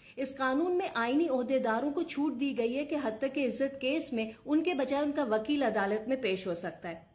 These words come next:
आम लोगों को ये सहूलत नहीं दी गई, यानी इंसाफ की फराहमी का दोहरा मयार रखा गया है।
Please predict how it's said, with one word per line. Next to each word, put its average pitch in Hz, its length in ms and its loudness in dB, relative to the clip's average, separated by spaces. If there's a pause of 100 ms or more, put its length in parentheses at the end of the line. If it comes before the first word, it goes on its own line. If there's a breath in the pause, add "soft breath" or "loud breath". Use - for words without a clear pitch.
आम 247 280 4
लोगों 254 220 2
को 269 100 -2
ये 269 160 2
सहूलत 214 480 -2
नहीं 180 180 -4
दी 170 120 -4
गई, 170 200 -4 (260 loud breath)
यानी 254 260 2
इंसाफ 269 640 -2
की 349 120 0
फराहमी 233 500 -2
का 302 160 0
दोहरा 214 380 2
मयार 185 380 -2
रखा 170 300 -8
गया 156 200 -8
है। 160 120 -14